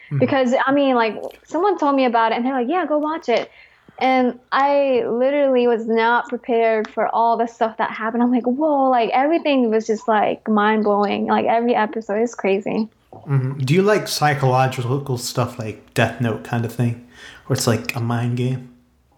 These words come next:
Speaker 2: Oh, um, actually, yeah. Like, I, I think I watched the movie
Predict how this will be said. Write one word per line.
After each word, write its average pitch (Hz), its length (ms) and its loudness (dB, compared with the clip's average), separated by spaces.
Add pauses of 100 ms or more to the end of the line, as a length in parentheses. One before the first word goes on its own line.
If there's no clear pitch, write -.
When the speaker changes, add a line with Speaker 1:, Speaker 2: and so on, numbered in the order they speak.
(120)
Speaker 2:
Oh, 285 400 2
um, 269 600 2 (160)
actually, 302 680 0
yeah. 262 480 2
Like, 220 340 -2 (180)
I, 339 500 2
I 277 80 -2
think 370 220 -2
I 381 80 2
watched 254 420 0
the 247 120 2
movie 220 1120 0